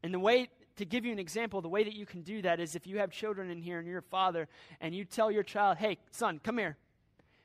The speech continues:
Their head drops and their shoulders slouch and they kinda walk like this, what happens? You know immediately that the only time that you ever talk to that child is when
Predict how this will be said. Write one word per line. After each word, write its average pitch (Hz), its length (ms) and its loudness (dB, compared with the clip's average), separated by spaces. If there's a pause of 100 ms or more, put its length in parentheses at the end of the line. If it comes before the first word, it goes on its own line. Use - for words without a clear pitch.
(160)
Their 170 120 -2
head 220 180 4
drops 202 380 4
and 196 80 -8
their 180 80 -6
shoulders 208 400 -2
slouch 190 340 2
and 196 80 -8
they 160 80 -4
kinda 175 240 -2
walk 170 320 0
like 170 220 -2
this, 196 300 -2
what 190 160 0
happens? 160 460 -4 (360)
You 220 140 0
know 240 220 6
immediately 202 600 2
that 170 140 -4
the 180 100 -6
only 233 160 -2
time 233 240 0
that 214 80 -6
you 214 120 -4
ever 196 160 0
talk 214 280 0
to 202 80 -4
that 180 180 -2
child 196 480 2
is 160 180 -4
when 170 300 -6